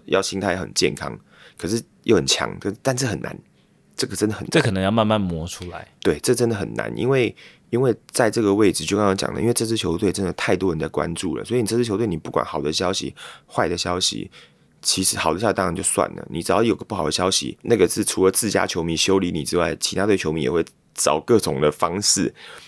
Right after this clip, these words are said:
Speaker 1: 哎，各种文章来，来针对你，所以你必须要用一个很健康的态度来面对。可是我都，这个真的不是我现在嘴巴讲讲，好像，哦，你可以用很健康态度，你就可以很健康态度，因为，<laughs> 因为真的进来之后，你才发现事情根本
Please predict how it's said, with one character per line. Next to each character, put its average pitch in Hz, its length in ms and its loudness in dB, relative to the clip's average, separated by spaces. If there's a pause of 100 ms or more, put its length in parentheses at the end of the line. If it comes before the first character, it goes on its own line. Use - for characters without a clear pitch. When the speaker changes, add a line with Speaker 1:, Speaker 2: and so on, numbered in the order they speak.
(140)
Speaker 1:
哎， 85 220 6
各 120 160 6
种 82 140 6
文 82 160 4
章 92 300 0
来， 78 140 2
来 82 200 2
针 92 220 4
对 90 200 4
你， 78 320 -8
所 - 160 2
以 123 180 2 (480)
你 87 180 4
必 127 180 -2
须 117 240 2
要 110 280 6
用 110 280 4
一 107 60 0
个 92 240 6
很 80 360 0
健 101 220 4
康 98 160 0
的 87 60 -2
态 95 180 0
度 98 80 4
来 80 60 0
面 90 200 2
对。 85 140 2
可 92 100 4
是 117 80 4
我 120 80 8
都， - 400 2 (280)
这 - 120 2
个 92 80 4
真 92 140 4
的 87 100 6
不 76 180 -2
是 76 380 4
我 76 160 6
现 95 180 4
在 101 100 4
嘴 95 120 2
巴 85 160 2
讲 85 240 0
讲， 85 140 -2
好 76 120 0
像， 95 160 2 (220)
哦， 85 160 6
你 85 120 2
可 107 100 4
以 104 60 8
用 107 80 6
很 82 80 0
健 95 100 4
康 92 80 2
态 92 100 2
度， 92 120 4
你 85 120 2
就 107 140 6
可 101 100 2
以 87 40 8
很 73 100 4
健 82 100 -2
康 76 140 -2
态 64 140 -4
度， - 160 -4
因 92 120 2
为， 101 160 8 (340)
<laughs> - 400 -6
因 113 120 4
为 113 80 10
真 110 180 4
的 107 140 4 (100)
进 101 200 2
来 71 140 2
之 87 60 0
后， 98 80 4
你 80 60 0
才 80 100 2
发 85 140 0
现 85 160 2
事 - 180 0
情 73 140 -2
根 92 120 2
本 87 140 4